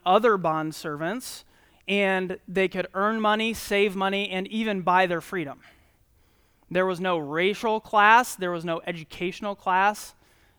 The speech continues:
They weren't even their own social subclass. It was just who they were. So within our context, the best way to understand it from a contemporary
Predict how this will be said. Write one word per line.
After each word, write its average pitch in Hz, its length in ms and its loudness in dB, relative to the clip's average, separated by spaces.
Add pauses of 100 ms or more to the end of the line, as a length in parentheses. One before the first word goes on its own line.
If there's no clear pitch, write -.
(160)
They 190 160 2
weren't 226 240 0
even 202 240 -2
their 185 160 -2
own 196 400 -2 (220)
social 208 420 -4
subclass. 160 960 -6 (1400)
It 208 120 2
was 202 260 0
just 208 480 -4 (540)
who 226 200 -8
they 196 140 -2
were. 185 360 -10 (840)
So 202 580 2 (460)
within 226 300 0
our 220 120 4
context, 180 760 -4 (400)
the 190 120 -4
best 208 340 2
way 214 180 2
to 202 160 -6
understand 185 440 -4
it 180 60 -6
from 180 160 -8
a 165 60 -8
contemporary 196 880 -6